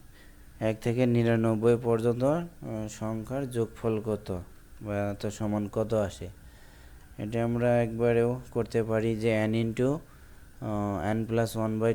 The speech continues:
two দ্বারাও করতে পারি বা এইভাবে করতে পারি যে এখানে এ সমান, উম, প্রথমটা ধরে, সামান্তরে অঙ্ক অনুযায়ী এ সমান এ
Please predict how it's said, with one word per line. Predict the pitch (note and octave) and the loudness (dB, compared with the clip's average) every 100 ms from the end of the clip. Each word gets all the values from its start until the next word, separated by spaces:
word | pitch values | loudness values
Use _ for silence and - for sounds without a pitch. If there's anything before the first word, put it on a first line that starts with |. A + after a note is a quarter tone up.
| - | 0
two | A2 | 0
দ্বারাও | G#2+ A2+ A#2 | 4 4 4
করতে | A#2+ A#2 B2 | 2 0 0
পারি | C3+ E3+ G3 | 0 -2 -2
বা | A#2+ G#2 | 0 2
এইভাবে | G2+ G2+ F#2+ | 2 0 -2
করতে | G2 - F#2+ | -6 -6 -6
পারি | F#2 F2+ F2+ - - - - | -4 -6 -10 -16 -20 -20 -8
যে | A2 G#2 G2+ | -4 -2 -2
এখানে | G#2+ G#2+ G#2+ | -2 -2 -2
এ | |
সমান, | G#2 A2 G2+ G#2 G#2+ G#2+ | -2 -4 -4 -4 -6 -8
উম, | G#2+ G2+ | -8 -8
প্রথমটা | G#2 G2+ G#2 G#2+ | -6 -6 -4 -4
ধরে, | G2 G#2 G2+ G2+ G#2 G2+ - - | -2 -4 -2 -4 -4 -6 -10 -18
সামান্তরে | - A2 G#2 G#2+ G#2 A2 G#2+ A#2 D3 - - - - - - - - - - - - - - - - - - - - - - | -10 -4 -2 0 2 2 4 2 0 -6 -20 -20 -20 -20 -20 -20 -20 -20 -20 -20 -20 -20 -20 -20 -20 -20 -8 -6 -6 -8 -6
অঙ্ক | A#2 A2 A2+ G#2 F#2+ - - - - - | -4 -4 -4 -4 -4 -8 -16 -18 -18 -8
অনুযায়ী | A2+ G#2+ G#2+ A2 A2 | -4 -2 -2 0 2
এ | A2+ A2+ | 2 2
সমান | A2+ A#2 A2 A#2 A#2 | 2 0 2 2 4
এ | A2+ B2+ | 2 2